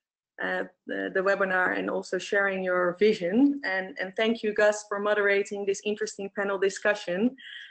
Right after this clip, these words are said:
Uh, we received a lot of questions, and we will make sure that all those questions will be addressed. And, uh, but it's important to highlight the contact details of the Netherlands Business Council, the Benelux Business Council, and the Embassy of the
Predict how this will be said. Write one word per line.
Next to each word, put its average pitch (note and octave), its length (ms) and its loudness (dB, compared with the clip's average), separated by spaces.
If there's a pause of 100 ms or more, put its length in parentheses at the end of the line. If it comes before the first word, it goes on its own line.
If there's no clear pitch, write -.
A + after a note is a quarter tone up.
(100)
Uh, G3+ 340 4
we B3+ 100 4
received C#4+ 380 4
a C4+ 80 4
lot C4 160 4
of C4+ 160 0
questions, G#3 580 0
and G#3 120 -4
we G#3+ 100 0
will A3+ 140 0
make A3 160 -2
sure A3 260 0
that G#3 180 0
all G#3 140 2
those G#3+ 220 0
questions G3+ 420 -6
will F#3+ 220 0
be F#3 80 0
addressed. F#3 580 0 (500)
And, G3+ 380 0 (180)
uh, F#3 220 0
but G3+ 140 0
it's G#3 100 -4
important A3+ 480 0
to G#3+ 160 -4
highlight G#3 460 0
the G3+ 60 -2
contact G#3 440 -6
details G3 480 -4
of G3+ 180 4
the G3+ 60 0
Netherlands G3 360 -2
Business G3 340 -4
Council, F#3+ 400 -2
the F#3 60 0
Benelux G3+ 460 0
Business G3 320 -2
Council, F#3+ 440 -6
and G#3 120 0
the G#3 120 0
Embassy G3 420 -4
of F#3+ 100 -20
the - 80 -12